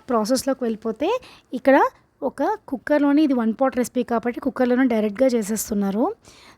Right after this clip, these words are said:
So, దీంట్లో కొద్దిగా మనము హోల్ ఇంగ్రీడియంట్స్, కొంచెం మెయిన్ మసాలాస్ వేసాము, హోల్ మసాలాస్, అదే కొంచెం ఇలాచీ, దాల్చిన చెక్క, అవన్నీ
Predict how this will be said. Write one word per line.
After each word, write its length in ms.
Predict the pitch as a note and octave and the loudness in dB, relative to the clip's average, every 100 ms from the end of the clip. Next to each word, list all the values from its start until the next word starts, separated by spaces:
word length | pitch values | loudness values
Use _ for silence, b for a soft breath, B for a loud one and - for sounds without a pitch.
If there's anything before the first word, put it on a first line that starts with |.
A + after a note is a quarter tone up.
| - | -2
So, 60 | C#4+ A3 | 0 2
దీంట్లో 340 | A#3 A3+ C4 D4 B3 | 0 0 0 -2 -4
కొద్దిగా 320 | F#3+ A3+ B3 A3 | -2 0 2 2
మనము 240 | G#3+ D4+ A#4+ b b _ - | 2 0 0 b b _ 4
హోల్ 240 | D4 D4+ D4+ | 6 6 4
ఇంగ్రీడియంట్స్, 440 | C#4+ C#4+ D4+ - C4+ | 4 2 0 -2 -2
కొంచెం 400 | C4 C#4 - D4 B3 | 0 0 0 2 2
మెయిన్ 220 | B3 B3+ B3 | 2 0 0
మసాలాస్ 380 | C4 A#3+ A#3 A3+ | -2 -2 -2 -2
వేసాము, 300 | G#3+ A3+ A#3 - | -2 -4 -4 -4
హోల్ 180 | A#3+ A#3 | -4 -2
మసాలాస్, 480 | A3 A3+ G#3 C#4+ - B B B B - | -4 -4 -2 -2 -4 B B B B -4
అదే 140 | A#3+ A#3+ | -2 -2
కొంచెం 240 | A3+ A#3 A3+ A3+ | -2 0 0 2
ఇలాచీ, 420 | A3 G#3+ G#3 A3+ A3 G#3 | 0 0 -2 0 2 2
దాల్చిన 340 | G#3 A3 A3 G3 | 0 0 -2 -2
చెక్క, 220 | G#3 - G#3+ G#3 G#3 b b _ _ _ _ _ _ _ - A#3+ | -6 -4 -4 -4 -8 b b _ _ _ _ _ _ _ -6 0
అవన్నీ 260 | A#3 A#3 | 2 4